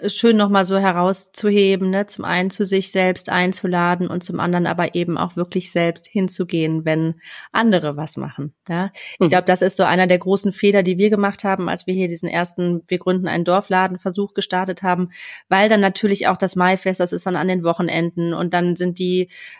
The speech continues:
Speaker 1: äh, so diese Dorftreffen oder Karnevalsverein, das ist dann irgendwie Frühshoppen und Alkohol trinken oder, ne? Und wir haben so gemerkt, boah, pff, das ist uns alles irgendwie so ein bisschen zu viel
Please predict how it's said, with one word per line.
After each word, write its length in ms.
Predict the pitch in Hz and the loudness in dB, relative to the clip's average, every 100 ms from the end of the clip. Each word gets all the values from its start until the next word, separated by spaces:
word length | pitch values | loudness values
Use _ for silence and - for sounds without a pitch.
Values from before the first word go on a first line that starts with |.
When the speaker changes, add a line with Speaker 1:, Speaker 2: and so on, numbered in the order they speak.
| - | 0
Speaker 1:
äh, 140 | 185 | 0
so 140 | 175 185 | 2 -2
diese 460 | - 170 175 175 | -4 -6 -4 -4
Dorftreffen 640 | - 190 196 - 190 185 185 | 2 2 2 0 -2 0 0
oder 160 | 185 | 0
Karnevalsverein, 840 | 185 185 190 175 175 - 165 175 180 | 2 0 2 2 0 0 -2 0 0
das 140 | 180 | -2
ist 160 | 180 190 | -2 -2
dann 100 | 175 | 0
irgendwie 320 | 185 185 190 | -2 -2 -4
Frühshoppen 680 | - 226 220 214 185 185 170 | -2 0 0 0 0 -2 -4
und 120 | 185 | 0
Alkohol 440 | 139 190 202 190 | 0 0 0 -2
trinken 500 | 185 - 180 185 180 | -4 -4 -4 -4 -4
oder, 400 | 165 180 180 160 - - | -2 0 2 2 -2 -14
ne? 460 | - 82 180 214 - | -20 -14 -4 -2 0
Und 220 | 202 - - - - - | -2 -4 -12 -20 -12 0
wir 160 | 196 | 2
haben 120 | 202 | 4
so 100 | 190 | 2
gemerkt, 320 | 185 190 190 190 | 2 2 2 0
boah, 220 | 196 180 | -2 -2
pff, 260 | - - - - - - _ _ _ - | -6 -10 -14 -20 -20 -20 _ _ _ -6
das 100 | 202 | -2
ist 140 | 208 | 0
uns 100 | 208 | 2
alles 280 | 202 208 220 | 2 2 2
irgendwie 280 | - 202 202 | 0 0 2
so 80 | 196 | 2
ein 80 | 196 | 2
bisschen 260 | 214 208 | 2 0
zu 140 | - 196 | 0 -4
viel 640 | - 233 214 208 254 | -2 0 2 4 2